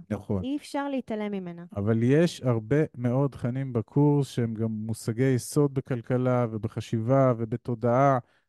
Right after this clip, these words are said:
Speaker 1: נדל"ן הוא סבבה, הוא עוד כלי בארגז הכלים לעשות את כל הדברים שאנחנו מדברים עליהם.
Speaker 2: אמ,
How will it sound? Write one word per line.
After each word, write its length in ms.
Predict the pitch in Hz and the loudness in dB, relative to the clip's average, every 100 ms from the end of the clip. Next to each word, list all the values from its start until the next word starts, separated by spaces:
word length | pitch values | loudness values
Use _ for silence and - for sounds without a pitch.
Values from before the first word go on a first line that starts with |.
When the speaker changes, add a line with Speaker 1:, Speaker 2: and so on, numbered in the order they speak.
| _ _ - | _ _ -2
Speaker 1:
נדל"ן 640 | 123 120 143 175 196 185 165 | 0 2 2 2 2 -2 -8
הוא 120 | 127 | -10
סבבה, 720 | - 139 135 160 175 196 196 185 | -2 0 4 6 6 2 0 -4
הוא 220 | - 156 - | -4 -4 2
עוד 440 | 185 208 202 170 _ _ _ | 4 4 4 -4 _ _ _
כלי 280 | - 170 214 | -2 2 2
בארגז 480 | 170 151 139 165 165 | 2 -2 0 0 0
הכלים 640 | 160 - 151 185 208 196 180 _ - | 0 0 0 0 -2 -6 -12 _ -4
לעשות 400 | 127 123 170 160 | -2 0 -2 -2
את 100 | 143 | -4
כל 180 | 151 139 | -4 -2
הדברים 240 | 131 127 | -2 -2
שאנחנו 240 | 120 113 | -4 -6
מדברים 380 | 113 107 104 92 | -6 -4 -4 -4
עליהם. 180 | 87 87 _ _ _ _ _ | -8 -12 _ _ _ _ _
Speaker 2:
אמ, 340 | 208 202 202 | -12 -10 -10